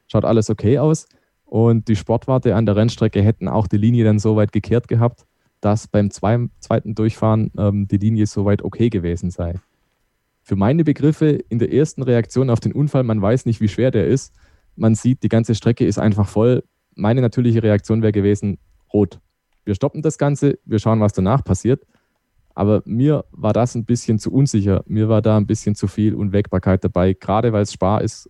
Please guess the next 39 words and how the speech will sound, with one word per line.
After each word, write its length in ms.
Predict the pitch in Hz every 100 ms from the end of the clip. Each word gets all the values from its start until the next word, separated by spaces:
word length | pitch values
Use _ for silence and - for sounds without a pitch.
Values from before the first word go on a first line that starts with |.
| -
und, 400 | 98 98 95 -
äh, 240 | 90 90
die 100 | 95
Sicherheitsthematik 920 | - 104 107 98 98 - 98 101 101 98
dann 140 | 92
doch 120 | 104
im 100 | 104
Vordergrund 400 | 98 101 98 92
stehen 220 | - 92 90
sollte. 380 | 95 95 110 - _ _ _ _ -
Weiß 160 | 110 131
nicht, 140 | 113
wie 80 | 104
ihr 80 | 147
es 80 | -
seht, 320 | 170 160 -
aber 420 | 123 120 123 120 139 _ _ _ _
wahrscheinlich 440 | - 110 123 147 139
ist 140 | 127
es 100 | 120
vertretbar, 520 | 104 113 170 185 180
völlig 260 | - 143 135
vertretbar, 420 | - 131 - 131
die 80 | 123
Safety-Car-Phase 760 | 120 131 147 120 113 117 110 104
so. 280 | 110 147 - - _ _ _ _ _ _ _ _ -
Aber 420 | 107 113 113 -
wenn 180 | 90 120
man 80 | 139
dann 140 | 120
auch 160 | 98 120
immer 240 | 131 127
drauf 240 | 120 113 -
pocht 280 | 131 -
zum 140 | - 120
Beispiel 300 | 117 113 113
und 100 | 113
sagt, 300 | 117 110 -
"Hey, 180 | 120